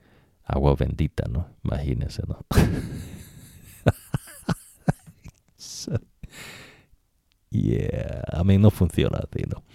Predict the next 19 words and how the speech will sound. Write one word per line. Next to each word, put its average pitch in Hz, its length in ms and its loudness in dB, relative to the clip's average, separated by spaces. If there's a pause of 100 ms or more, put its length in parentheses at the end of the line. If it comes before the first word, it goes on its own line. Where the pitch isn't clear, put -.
(1000)
O, 101 640 12 (320)
o 82 300 10
se 78 200 6
hizo 90 300 8
de 80 120 6
una, 82 400 6 (380)
eh, - 540 -2 (340)
eh, - 340 -4
am, - 260 -10 (1300)
eh, - 760 -2 (1300)
eh, - 180 -2
de 71 120 4
un 82 360 8
escapulario 85 960 4 (320)
o - 280 0
de 76 100 0
algún, 80 360 6
este, - 440 0
ah, - 320 -2